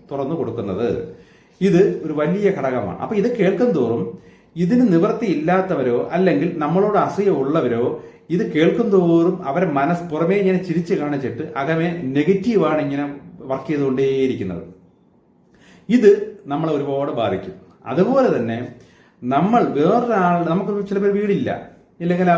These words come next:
വീട് നമുക്ക് പറ്റുന്നില്ല, വേറൊരാൾ ഇതുവരെ വീട് കെട്ടുന്നു അല്ലെങ്കിൽ വീട് ചെയ്യുന്നു, ആ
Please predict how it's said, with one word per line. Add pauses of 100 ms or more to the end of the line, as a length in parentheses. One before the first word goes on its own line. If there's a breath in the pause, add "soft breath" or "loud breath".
വീട്
നമുക്ക്
പറ്റുന്നില്ല, (640 soft breath)
വേറൊരാൾ
ഇതുവരെ
വീട് (200)
കെട്ടുന്നു (360)
അല്ലെങ്കിൽ
വീട്
ചെയ്യുന്നു, (520 loud breath)
ആ